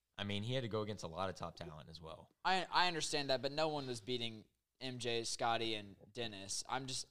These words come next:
Speaker 2: I'm just saying, I think that John Stockton makes a better case to be on there than,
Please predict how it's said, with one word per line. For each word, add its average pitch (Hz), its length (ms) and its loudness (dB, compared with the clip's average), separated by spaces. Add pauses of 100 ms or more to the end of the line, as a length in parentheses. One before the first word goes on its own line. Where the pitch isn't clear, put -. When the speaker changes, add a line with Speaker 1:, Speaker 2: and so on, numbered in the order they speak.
Speaker 2:
I'm 160 140 6
just 175 160 2
saying, 151 320 6
I 139 100 6
think 170 300 0
that 147 240 8 (220)
John 147 240 4
Stockton 139 400 4
makes 135 200 2
a 131 40 -4
better 123 220 4
case 123 280 2
to 120 80 -8
be 120 160 0
on 117 220 0
there 113 180 0
than, 101 420 -2